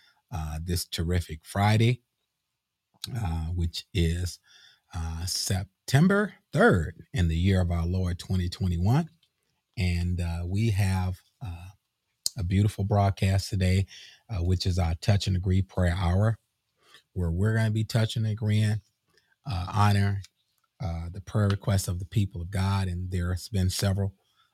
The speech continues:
updates on the prayer requests. And so we want to continue to pray for our leadership. I wanna continue to pray for our immediate family, continue to pray for my wife and family as well, Missionary Newsom and myself,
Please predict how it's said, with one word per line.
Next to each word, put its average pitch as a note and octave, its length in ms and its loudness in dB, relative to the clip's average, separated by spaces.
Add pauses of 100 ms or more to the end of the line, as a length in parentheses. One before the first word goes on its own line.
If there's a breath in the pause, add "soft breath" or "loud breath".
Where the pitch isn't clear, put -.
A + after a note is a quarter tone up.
(120 soft breath)
updates G2 560 2
on F#2 180 0
the F#2+ 80 0
prayer F#2+ 280 0
requests. F#2 420 -2
And F2+ 100 -4
so F2 140 -6
we F2 160 -4
want F#2+ 280 -2
to F2+ 120 -6
continue F#2+ 520 -4
to F#2 80 -4
pray F#2+ 420 -2 (580 soft breath)
for F#2+ 220 -4
our F2 140 -2
leadership. G#2+ 640 2 (1300)
I E2+ 180 -4
wanna F2+ 240 -4
continue F#2 360 -2
to E2+ 80 -2
pray F#2 320 -2
for E2+ 420 -4 (440 loud breath)
our F2 100 -2
immediate F#2 400 0
family, G2+ 440 2
continue F2+ 380 -2
to E2 60 -6
pray F#2 180 2
for F2 200 -4
my F2 160 -4
wife F2+ 340 -2
and E2+ 220 -6
family F2+ 420 0
as F2 140 -6
well, G2+ 360 0
Missionary F2+ 480 -4
Newsom F#2 340 -2
and F2 100 -2
myself, G2+ 500 0